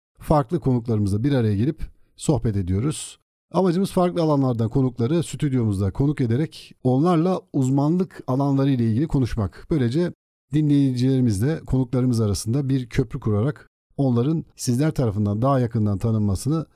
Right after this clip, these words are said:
sağlamaya çalışıyoruz. Programda konuştuğumuz konular ve konuklarımızla ilgili sormak istediğiniz tüm sorular için bize sıfır iki yüz seksen dört, iki yüz otuz beş, kırk dört, kırk bir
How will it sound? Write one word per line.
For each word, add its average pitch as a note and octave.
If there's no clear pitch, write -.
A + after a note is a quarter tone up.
sağlamaya A#2+
çalışıyoruz. F2+
Programda E3
konuştuğumuz F3
konular D3+
ve C#3
konuklarımızla C#3
ilgili A2
sormak C3
istediğiniz G2
tüm D#3
sorular G#2+
için D#3+
bize A#2+
sıfır -
iki C3+
yüz D#3
seksen A2+
dört, D3+
iki -
yüz C3+
otuz G#2+
beş, C#3
kırk A2+
dört, D3
kırk A2+
bir -